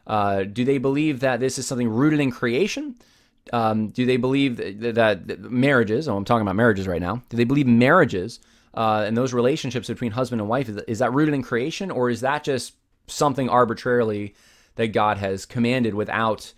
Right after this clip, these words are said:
any kind of design behind it? Because there is a design behind it. So you wanna find that out. What do they think about gender norms? And then what do they think about, um, and, and, and this is, will really test things, what do they think about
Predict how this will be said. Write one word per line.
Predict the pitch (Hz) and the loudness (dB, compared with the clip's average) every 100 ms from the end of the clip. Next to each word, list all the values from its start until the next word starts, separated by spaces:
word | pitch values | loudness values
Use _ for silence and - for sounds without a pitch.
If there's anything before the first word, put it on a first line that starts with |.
| _ _ _ | _ _ _
any | 131 131 | -2 -2
kind | 117 127 | 0 -2
of | 101 | -2
design | 104 104 104 | -2 -2 -2
behind | 90 92 104 92 | -4 -4 -4 -4
it? | |
Because | - 95 107 | -6 -6 0
there | 151 | 2
is | 220 | 2
a | |
design | 165 120 107 107 | 2 0 0 -2
behind | 95 87 85 80 | -4 -6 -8 -10
it. | - | -14
So | - - | -12 -6
you | 117 | -2
wanna | 202 240 | -2 -2
find | - 180 151 | -4 -2 0
that | 113 104 | 0 -2
out. | - 92 - - | -6 -10 -10 -10
What | 104 147 - | -4 -4 -2
do | 156 | -4
they | 131 | -4
think | 107 123 98 - | -4 -4 -6 -8
about | - 90 90 85 - _ _ - | -10 -6 -6 -6 -12 _ _ -6
gender | 135 151 110 | -2 0 0
norms? | 80 - - _ _ _ - | -2 -12 -18 _ _ _ -2
And | 151 | 4
then | 220 208 190 _ - | 4 4 -2 _ -2
what | 143 | 2
do | 254 | 2
they | 254 | 2
think | 226 196 | -2 -6
about, | - 131 123 120 - 117 - | -2 0 2 0 -2 -12 -2
um, | 120 110 104 104 - | 2 2 0 -6 -6
and, | 131 | -4
and, | 143 135 | 0 0
and | 135 127 | 0 0
this | 196 165 | 0 0
is, | 107 - | -6 -6
will | 113 104 | -6 2
really | 123 175 117 | 6 6 4
test | - 95 - - | 0 -4 -4 -12
things, | - 85 82 - - - _ | -8 -8 -8 -14 -20 -20 _
what | 185 | -2
do | 294 | 0
they | |
think | 233 196 | 0 0
about | 127 113 101 | 4 4 2